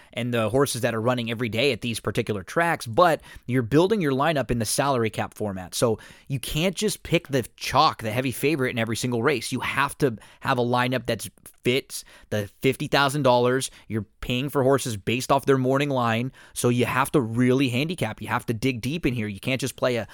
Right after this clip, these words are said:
a pick four, favorite, favorite, favorite, favorite all the way through. That's not how this works. And you can actually really get rewarded for days that you have close beats, or maybe you, you, there's a big favorite that you don't like and you wanna play against, but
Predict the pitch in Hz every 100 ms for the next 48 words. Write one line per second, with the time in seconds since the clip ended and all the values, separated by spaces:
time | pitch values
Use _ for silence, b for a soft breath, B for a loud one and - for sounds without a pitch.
0 | B - - 135 147 143 - 127 123 117
1 | 131 120 110 127 120 107 135 156 123 123
2 | 120 120 151 139 110 127 127 123 123 120
3 | 113 170 113 - - B B - 135 170
4 | 202 190 190 - 190 180 165 B B B
5 | 123 185 220 202 202 147 127 160 170 123
6 | - b b - 135 139 143 117 123 123
7 | _ - - 123 110 - - 190 143 113
8 | 131 95 - - B 120 143 185 196 131
9 | - 151 120 117 123 107 101 - 165 135
10 | 156 151 156 120 123 98 135 135 113 104
11 | - 107 110 139 131 - 120 101 131 143
12 | 127 131 117